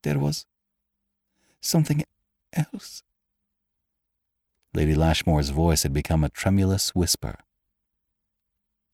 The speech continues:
"Tell me. Don't be afraid." She looked up. Her magnificent eyes were wild with horror. "I believe you know"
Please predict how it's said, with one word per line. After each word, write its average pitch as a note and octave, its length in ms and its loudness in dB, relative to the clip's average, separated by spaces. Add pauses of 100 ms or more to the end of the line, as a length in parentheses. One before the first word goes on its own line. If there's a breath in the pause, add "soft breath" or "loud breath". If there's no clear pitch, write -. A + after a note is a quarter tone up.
(160)
"Tell C2 240 -2
me. G1+ 280 -8 (420)
Don't - 240 -4
be F#2+ 80 0
afraid." - 500 -4 (1400)
She - 160 -8
looked D#2+ 260 -2
up. - 280 -4 (920)
Her F#2 100 0
magnificent G2 760 2
eyes F#2+ 380 4
were F#2+ 160 4
wild F#2 680 6
with F2+ 180 2
horror. C#2+ 440 2 (1700)
"I D#3 60 2
believe D3+ 420 4
you D#3 80 2
know" F#3 500 4